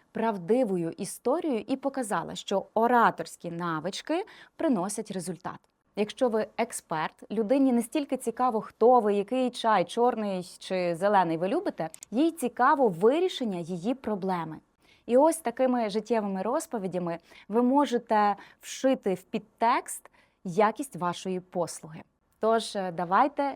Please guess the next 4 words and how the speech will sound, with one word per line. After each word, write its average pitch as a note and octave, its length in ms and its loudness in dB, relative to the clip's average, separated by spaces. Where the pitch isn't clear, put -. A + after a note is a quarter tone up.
ще - 360 -2
раз. - 240 -12
Чітке A3+ 800 4
позиціонування, A3 1000 0